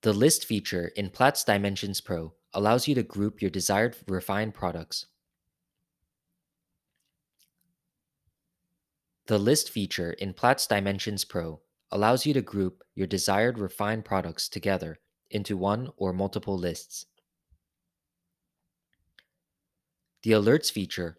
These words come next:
allows you to personalize no-, <clears throat> the alerts feature allows you to personalize system notification to notify you once prices are updated.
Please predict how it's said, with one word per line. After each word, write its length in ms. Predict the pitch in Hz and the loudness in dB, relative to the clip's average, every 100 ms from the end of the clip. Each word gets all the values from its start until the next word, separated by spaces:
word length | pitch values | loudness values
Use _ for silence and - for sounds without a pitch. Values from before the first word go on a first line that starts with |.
| _ | _
allows 360 | - 107 117 127 | 0 4 4 2
you 80 | 143 | -2
to 120 | 117 | -2
personalize 680 | - 113 - 117 117 120 - - | 0 0 0 -2 -4 -4 -6 -8
no-, 200 | 101 120 - _ _ _ _ _ | -4 -4 -6 _ _ _ _ _
<clears throat> 360 | _ _ _ | _ _ _
the 220 | 135 117 - _ _ _ _ _ _ _ _ _ _ _ _ _ _ _ _ _ - 117 | -12 -10 -14 _ _ _ _ _ _ _ _ _ _ _ _ _ _ _ _ _ 2 6
alerts 400 | 107 123 170 - | 6 4 4 0
feature 440 | 98 - 90 87 - | -2 -4 -6 -6 -2
allows 360 | 104 113 127 | 2 2 0
you 80 | 139 | -2
to 100 | 120 | -2
personalize 640 | - 117 120 107 107 104 - | 0 -2 -2 -4 -4 -6 -8
system 400 | - 123 - 135 | -6 -4 -2 0
notification 880 | 120 110 113 117 95 87 - 80 80 - _ _ - | 0 0 0 -4 -4 -4 -6 -6 -12 -18 _ _ -6
to 100 | 110 | 0
notify 480 | 107 127 131 - 90 | 4 4 2 0 -2
you 240 | 85 85 | -4 -8
once 240 | 92 95 - | -6 -8 -4
prices 440 | - 104 113 101 | -4 -2 -2 -2
are 120 | 90 | -4
updated. 460 | 82 - 82 73 | -6 -10 -12 -14